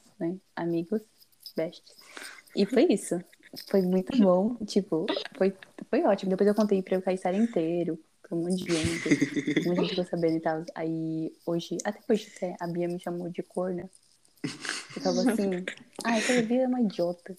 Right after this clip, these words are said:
Speaker 2: Ué, chama, chama ela de corna também, porque aí você fala que você ficou
Speaker 1: Não,
Speaker 2: com o
Speaker 1: mas
Speaker 2: namorado
Speaker 1: ela foi
Speaker 2: dela.
Speaker 1: troca-, ela foi trocada também. O
Speaker 2: Então chama ela de corna, porque você também ficou com o namorado
Speaker 1: Não
Speaker 2: dela.
Speaker 1: fiquei com o namorado dela, porque ele
Speaker 2: Ficou
Speaker 1: não
Speaker 2: com,
Speaker 1: namorava.
Speaker 2: ficou sim, ficou com
Speaker 1: Não
Speaker 2: borgo.
Speaker 1: fiquei, não
Speaker 2: Ficou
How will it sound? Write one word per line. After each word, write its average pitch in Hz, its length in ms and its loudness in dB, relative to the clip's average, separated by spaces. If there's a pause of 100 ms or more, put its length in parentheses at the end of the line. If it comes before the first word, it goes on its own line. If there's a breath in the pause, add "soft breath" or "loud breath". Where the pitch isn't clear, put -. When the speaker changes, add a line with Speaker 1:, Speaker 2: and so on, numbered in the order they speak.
Speaker 2:
Ué, 190 220 0
chama, 151 320 4
chama 143 260 0
ela 156 120 2
de 160 120 -4
corna 165 260 4
também, 165 280 0
porque 147 240 0
aí 139 180 8
você 143 280 0
fala 156 320 -6
que - 100 -16
você 156 260 -8
ficou 285 160 4
Speaker 1:
Não, 320 60 6
Speaker 2:
com 285 60 8
o - 20 8
Speaker 1:
mas 233 140 6
Speaker 2:
namorado 233 220 4
Speaker 1:
ela 226 80 0
foi 247 100 4
Speaker 2:
dela. 254 160 2
Speaker 1:
troca-, - 200 -4
ela 247 200 -2
foi 247 140 0
trocada 240 720 -4 (520)
também. 190 320 0 (340)
O 208 200 0
Speaker 2:
Então 202 240 2
chama 147 240 0
ela 151 100 0
de 165 120 -4
corna, 175 300 0
porque 143 260 -6
você 135 240 -4
também 151 240 -4
ficou 151 220 -6
com 160 80 -4
o 156 40 0
namorado 147 420 0
Speaker 1:
Não 240 60 6
Speaker 2:
dela. 254 240 4
Speaker 1:
fiquei 233 220 0
com - 80 -12
o - 40 -2
namorado 226 320 -2
dela, 214 240 -4
porque 214 140 -8
ele 214 100 2
Speaker 2:
Ficou - 180 2
Speaker 1:
não 226 60 0
Speaker 2:
com, 226 100 2
Speaker 1:
namorava. - 300 -4
Speaker 2:
ficou - 280 -2
sim, 147 320 -4
ficou - 220 -10
com - 120 2
Speaker 1:
Não 370 60 6
Speaker 2:
borgo. 269 200 2
Speaker 1:
fiquei, 277 560 6
não 247 100 4
Speaker 2:
Ficou 277 220 -4